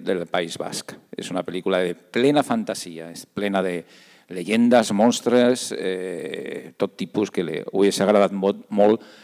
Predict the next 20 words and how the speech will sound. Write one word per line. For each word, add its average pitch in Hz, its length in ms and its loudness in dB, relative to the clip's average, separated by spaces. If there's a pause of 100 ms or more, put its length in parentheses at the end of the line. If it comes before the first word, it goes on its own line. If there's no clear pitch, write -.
(220)
estar 101 340 -2
implicat 101 420 -2
al 101 160 0
Ray 92 160 -2
Harryhausen, - 920 -6
eh, 78 320 -10
en 87 80 -6
algun 87 180 -6
moment. - 540 -12 (640)
Eh, 127 400 8
també 135 200 10 (120)
tindrem 147 300 4
la, 147 100 6 (120)
la, 127 140 4 (180)
l'estrena 127 360 4
europea 127 400 10
de 135 80 10
la 117 140 6
pel·lícula 104 520 4
Viejos, 131 640 6